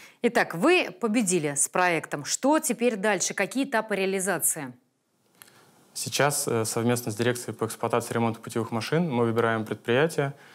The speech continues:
Speaker 2: на которое мы выйдем для того, чтобы, э, обследовать путевую технику,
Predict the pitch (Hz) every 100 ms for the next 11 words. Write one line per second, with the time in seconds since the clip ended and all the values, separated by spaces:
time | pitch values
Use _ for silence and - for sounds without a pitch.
0 | - _ - 113 113 117 113 113 120 113
1 | 107 104 107 110 - 110 107 107 - -
2 | 110 107 110 - 117 113 - 160 151 123
3 | - - _ _ - - 113 110 113 110
4 | 110 110 110